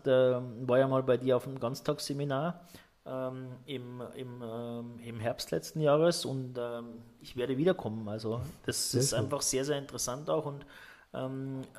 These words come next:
Speaker 1: was halt, äh, von deinem Seminar auch nochmal so, so ein Punkt ist, auch dieses Thema Networking, das ist einfach nochmal das Entscheidende.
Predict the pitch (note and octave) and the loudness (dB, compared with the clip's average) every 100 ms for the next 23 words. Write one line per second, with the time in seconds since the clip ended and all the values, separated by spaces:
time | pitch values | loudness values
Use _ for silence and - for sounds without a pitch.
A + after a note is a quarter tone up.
0 | C3 B2+ B2+ D3 C#3+ C#3+ - C3+ C3 C3 | -2 2 4 4 4 2 4 6 8 8
1 | C3 - - - - - C3 A#2+ B2 F3 | 6 2 -6 -20 -14 -6 -4 -2 -2 -2
2 | D#3+ D#3 D3+ C#3+ C3+ C#3+ C#3+ C#3 C#3 C3 | -2 -2 -2 0 -2 -2 -4 -4 -4 -4
3 | C3 C3 B2+ - C#3+ D#3 D3 A2+ B2 B2+ | -4 -6 -6 -6 -6 -4 -6 -4 -6 -6
4 | C3 C3 - C3 C3 A#2+ - - B2+ A#2 | -8 -6 -4 -2 -2 -6 -6 -2 -2 -4
5 | A2+ A#2+ C3 B2 C3 C3+ C3+ C3 B2 A#2+ | -6 -6 -4 -4 -4 -4 -4 -2 -4 -2
6 | - A2 A#2+ A#2+ | 0 2 0 -4